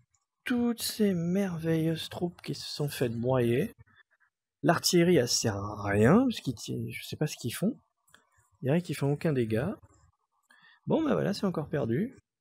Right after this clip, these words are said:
Voilà pourquoi ce jeu est extrêmement irritant. Mais bon,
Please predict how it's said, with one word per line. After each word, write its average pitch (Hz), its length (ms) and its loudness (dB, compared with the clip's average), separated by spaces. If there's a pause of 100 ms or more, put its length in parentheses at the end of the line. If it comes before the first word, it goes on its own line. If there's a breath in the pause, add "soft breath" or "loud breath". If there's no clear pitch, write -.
(320)
Voilà 180 160 2
pourquoi 175 240 -2
ce 147 140 0
jeu 156 180 2
est - 100 -2
extrêmement 143 600 -2
irritant. 127 420 0 (1400 loud breath)
Mais 208 100 8
bon, 147 140 6